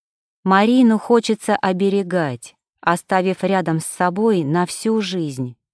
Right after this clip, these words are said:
но я не имею на это морального права. «Зачем тебе моё прощение?» Стараюсь говорить равнодушно, но не думаю, что у меня получается достаточно убедительно. Марина вздыхает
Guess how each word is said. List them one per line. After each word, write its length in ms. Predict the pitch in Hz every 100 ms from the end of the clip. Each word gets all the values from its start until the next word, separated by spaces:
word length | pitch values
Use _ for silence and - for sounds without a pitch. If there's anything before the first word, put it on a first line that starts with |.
| _ _ _
но 120 | 180
я 200 | 185 190
не 220 | 196 196 202
имею 320 | 214 220 170
на 240 | 160 151
это 300 | 139 - 123 _
морального 640 | 156 156 165 170 170 160
права. 580 | 160 - 165 139 117 110 - _ _ _ _ _ _ _ _
«Зачем 520 | 147 202 214 - 320 277
тебе 340 | 160 147 139
моё 360 | 135 160 175 160
прощение?» 920 | 160 170 - 185 147 131 120 117 123 _ _ _ _
Стараюсь 540 | _ - 175 175 165 165
говорить 440 | 170 170 175 170
равнодушно, 800 | 175 175 175 170 202 208 - 143
но 120 | 170
не 160 | 202 214
думаю, 520 | 196 202 160 135 131
что 200 | - 165
у 40 |
меня 300 | 165 170 165
получается 680 | 156 165 170 - 208 185 -
достаточно 760 | 143 165 - 185 175 165 - 170
убедительно. 920 | 180 165 180 165 151 - 120 120 117 120 _ _ _ _ _ _ _ _
Марина 360 | 180 185 196 190
вздыхает 640 | 180 185 180 226 226 175